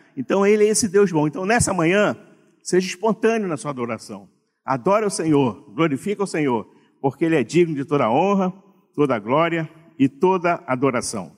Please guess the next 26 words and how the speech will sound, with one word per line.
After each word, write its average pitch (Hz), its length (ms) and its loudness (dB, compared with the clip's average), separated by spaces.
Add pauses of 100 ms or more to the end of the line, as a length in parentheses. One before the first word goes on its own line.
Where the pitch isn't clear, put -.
(100)
Amém? 160 640 -2 (320)
Então, 190 240 -2
qual 202 180 0
é - 20 4
o 208 60 0
primeiro, 180 460 -2
a 139 100 -2
primeira 175 300 0
aplicação? 170 680 -2 (280)
A 143 140 -2
nossa 180 480 2
adoração 170 720 -2 (240)
a 131 140 -2
Deus 156 260 0
deve 165 180 0
ser 156 100 -2
o 151 60 0
quê? - 840 -6
Espontânea. 156 1600 -4
Segunda, 196 600 2 (240)
segunda 185 480 -4
substância 160 760 -4 (220)
é 147 160 -2
o 156 180 0
onixa, 147 580 0
ônica. 123 680 -2